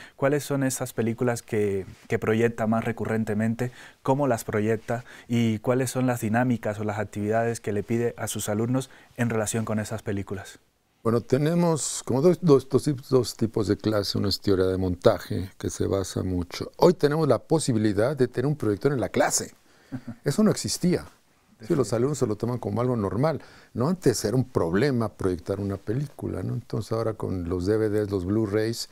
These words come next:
Speaker 2: podemos hacer eso. Entonces tengo un, un, una serie de clases de teoría de montaje que realmente es proyección comentada. Pasamos una película, vamos a decir, este, Juana de Arco de Dreyer,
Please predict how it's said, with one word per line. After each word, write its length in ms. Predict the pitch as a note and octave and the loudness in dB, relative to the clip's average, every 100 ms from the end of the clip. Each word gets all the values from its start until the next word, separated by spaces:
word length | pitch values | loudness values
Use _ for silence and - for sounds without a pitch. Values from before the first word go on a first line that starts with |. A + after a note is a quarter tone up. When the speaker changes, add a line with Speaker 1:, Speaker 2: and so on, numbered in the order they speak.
| - - - _ _ _ _ | -16 -20 -20 _ _ _ _
Speaker 2:
podemos 300 | A2 G#2+ G#2 | -2 -2 -2
hacer 300 | G2+ A2 A#2 | -2 0 2
eso. 180 | C3 G#2 | 0 -4
Entonces 260 | - G2 | -4 -4
tengo 180 | - A#2 | 0 0
un, 120 | A#2+ - | 0 -2
un, 460 | - C#3 C3 D3+ - | 0 2 2 -2 -2
una 400 | B2+ B2 A#2 G#2+ | 0 2 0 -2
serie 280 | - C3+ B2+ | 2 2 2
de 40 | |
clases 200 | A#2 A2 | 0 -2
de 40 | |
teoría 160 | A2+ G#2+ | 0 2
de 80 | G#2+ | 2
montaje 480 | G#2+ G#2 G#2 G2 G#2 | 0 -2 -4 -4 -4
que 140 | G2+ | -2
realmente 400 | G#2+ A2 G#2 - | 0 0 -2 -4
es 100 | - | -4
proyección 640 | - C#3+ D3 B2+ - B2+ | 0 2 2 -2 -2 -2
comentada. 640 | B2 A2 G2+ F2+ F2 D#2 - - - - _ _ _ _ | 0 -2 -2 -2 -2 -4 -10 -14 -16 -16 _ _ _ _
Pasamos 400 | - G2 F#2 F2+ | -10 -6 -6 -6
una 140 | G2 G2 | -6 -4
película, 520 | - C3 D3 A2+ G#2+ | 0 0 0 -2 -4
vamos 260 | F2+ - | -6 -4
a 60 | F#2 | -2
decir, 440 | F2+ F2 - G#2 | -2 -4 -2 -2
este, 460 | F#2+ F2 - - F#2 | -2 -4 -12 -6 -4
Juana 260 | - G2+ G2 | -2 -2 -2
de 60 | |
Arco 180 | G2 G#2 | -2 0
de 140 | G#2+ | 2
Dreyer, 380 | B2 D#3+ D#3+ E3+ | 4 2 2 -2